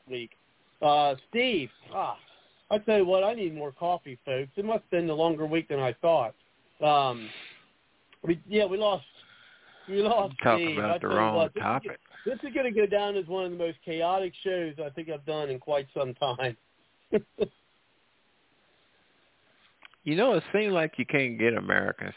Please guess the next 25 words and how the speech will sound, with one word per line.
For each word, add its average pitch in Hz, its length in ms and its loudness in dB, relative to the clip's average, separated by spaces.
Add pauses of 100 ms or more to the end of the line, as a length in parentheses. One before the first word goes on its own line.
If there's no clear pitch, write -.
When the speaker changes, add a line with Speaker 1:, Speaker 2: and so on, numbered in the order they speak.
(180)
Speaker 2:
You 240 200 0
know, 196 260 2
i-, 143 200 -12 (100)
in 185 100 -2
these 208 240 -4
conversations 151 720 0
we 113 140 0
have 107 460 2 (640)
around 101 460 0
covid, 90 340 -4 (800)
there 262 240 2
should 202 180 2
be 175 140 2
no 143 320 2
further 131 260 4
discussions 101 720 -4
about 101 400 -2 (800)
M 120 200 0
R 110 300 4
N 107 220 -4
A 104 400 -2
and, - 120 -10 (1300)
you 107 220 -6
know, 104 340 0
uh, - 400 -6